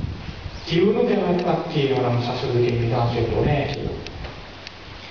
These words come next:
එයා කැමති වෙන්නේ කොහොමද? අරහත්ත්වයට පත් වෙන්න. ඒ අරහත්ත්වයට පත් වීමෙන් තමයි සසර දුකින් එයා නිදහස් වෙන්නේ.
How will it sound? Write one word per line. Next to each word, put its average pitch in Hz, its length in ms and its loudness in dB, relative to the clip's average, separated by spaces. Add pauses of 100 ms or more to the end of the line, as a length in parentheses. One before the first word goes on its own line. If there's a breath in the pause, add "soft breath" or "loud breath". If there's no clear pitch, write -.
(680)
එයා 151 200 2
කැමති 160 260 2
වෙන්නේ 165 220 4
කොහොමද? 170 340 4 (840)
අරහත්ත්වයට - 580 0
පත් - 220 0
වෙන්න. - 180 -2 (140)
ඒ 208 200 4
අරහත්ත්වයට - 400 2
පත් - 220 2
වීමෙන් 170 320 4
තමයි 170 340 4 (680)
සසර 185 380 2
දුකින් 165 380 4
එයා 143 260 2
නිදහස් 127 420 0
වෙන්නේ. 113 440 2